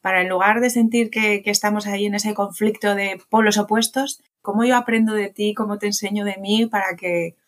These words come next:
bailemos mejor y disfrutemos mucho más todos juntos?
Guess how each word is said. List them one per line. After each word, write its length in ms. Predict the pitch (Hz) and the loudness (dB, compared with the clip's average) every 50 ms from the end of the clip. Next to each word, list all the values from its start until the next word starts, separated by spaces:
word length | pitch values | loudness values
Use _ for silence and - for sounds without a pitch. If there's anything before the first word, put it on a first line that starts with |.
| _ | _
bailemos 500 | - 175 185 190 190 208 202 208 208 202 | 0 2 2 4 4 4 4 2 0 -2
mejor 460 | 196 180 - - 196 208 214 226 233 - | -4 -6 -4 -2 0 2 2 0 0 -2
y 120 | 180 185 175 | -4 -4 -4
disfrutemos 600 | 180 175 - - 175 170 185 185 185 185 185 190 | -4 -6 -6 -6 -6 -4 -2 -4 -4 -4 -6 -6
mucho 260 | 196 185 - 190 175 | -8 -8 -8 -6 -6
más 260 | 165 160 156 - - | -4 -4 -6 -6 -8
todos 300 | - - 143 143 131 - | -10 -12 -10 -10 -10 -8
juntos? 540 | - 170 165 165 - 143 131 - - - | -6 -6 -6 -4 -4 -6 -6 -6 -10 -16